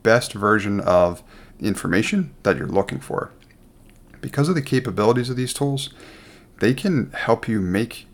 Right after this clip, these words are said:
quite a bit of progress very early on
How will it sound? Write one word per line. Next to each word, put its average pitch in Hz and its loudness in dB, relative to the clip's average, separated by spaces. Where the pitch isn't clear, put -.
quite - -2
a 127 2
bit 110 6
of 98 2
progress 90 4
very 135 4
early 101 2
on 87 2